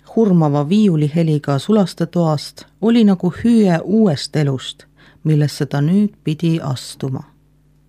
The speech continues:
Adelheid oli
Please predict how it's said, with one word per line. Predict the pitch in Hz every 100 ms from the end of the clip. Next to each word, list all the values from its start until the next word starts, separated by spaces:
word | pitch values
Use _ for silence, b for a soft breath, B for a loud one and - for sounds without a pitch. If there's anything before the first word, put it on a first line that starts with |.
| _ _ _ _ _ _ _ _ _ _ _ _ _ _ _ _ _ _ _ 175
Adelheid | 180 233 262 247 262 220
oli | 208 196